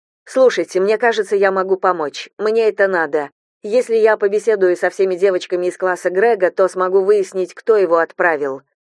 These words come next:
Хорошо, но могу заверить вас, что мы делаем всё возможное, чтобы найти Ханну и Грегори. И вы правда больше всего поможете,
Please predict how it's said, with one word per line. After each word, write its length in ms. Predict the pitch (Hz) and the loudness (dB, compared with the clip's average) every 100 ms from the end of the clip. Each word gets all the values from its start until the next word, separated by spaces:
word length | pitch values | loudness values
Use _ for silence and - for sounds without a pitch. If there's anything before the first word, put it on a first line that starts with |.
| _ | _
Хорошо, 560 | - 214 220 208 196 160 | -10 -4 -2 0 -2 -2
но 180 | 147 165 | -4 -6
могу 220 | 165 170 | -6 -4
заверить 440 | 165 170 185 156 | -2 -2 -2 -4
вас, 280 | 147 160 151 | -6 -6 -6
что 200 | - - | -6 -6
мы 120 | 151 | -8
делаем 380 | 143 165 160 147 | -4 -2 -2 -4
всё 180 | 143 160 | -4 -4
возможное, 580 | 160 143 175 180 151 143 | -4 -4 -4 -4 -6 -10
чтобы 240 | - 143 | -8 -6
найти 320 | 143 143 143 | -6 -8 -8
Ханну 400 | 151 160 151 147 | -8 -6 -8 -6
и 80 | 147 | -8
Грегори. 640 | 143 156 143 139 135 131 - _ _ _ _ _ | -6 -6 -6 -6 -8 -10 -14 _ _ _ _ _
И 160 | 180 180 | 0 2
вы 200 | 185 180 | 0 0
правда 400 | 185 190 156 151 | 0 -2 -2 -2
больше 360 | 151 156 - | 0 -2 -2
всего 280 | - 156 165 | -4 -4 -4
поможете, 840 | - 156 170 185 160 - 147 139 | -4 -4 -4 -4 -6 -6 -8 -10